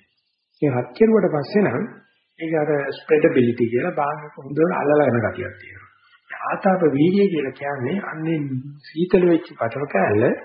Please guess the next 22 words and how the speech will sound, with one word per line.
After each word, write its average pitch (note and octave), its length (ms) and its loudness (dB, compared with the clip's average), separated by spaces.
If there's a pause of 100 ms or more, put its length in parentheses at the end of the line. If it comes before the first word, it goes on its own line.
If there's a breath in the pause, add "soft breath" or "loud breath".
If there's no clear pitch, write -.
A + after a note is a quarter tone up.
(240)
අපි - 200 -16
දැන් A2 200 -12
ෆ්‍රිජ් A#2+ 180 -8
එකේ A2+ 260 -8
කියලා G#2+ 240 -12
ආවේ D3 160 -4
මේ C3 160 2
තියෙන B2+ 220 -2
කාලගුණයට A#2+ 560 0
ආවේ E3 240 -4 (440 soft breath)
රත් D3 260 -2
කරලා G#3+ 300 4
ගත්තම G#3+ 320 0
හරියනවා. B2 440 -4 (480)
ඉතින් F3+ 140 2
මේ E3+ 120 2
රත් D3+ 200 0
කරන G3 300 -4
ක්‍රම F#3 260 -2
දෙකක් C#3+ 360 0
යෝගාවචරයට A#2+ 680 -2
තියෙනවා. D#3+ 400 0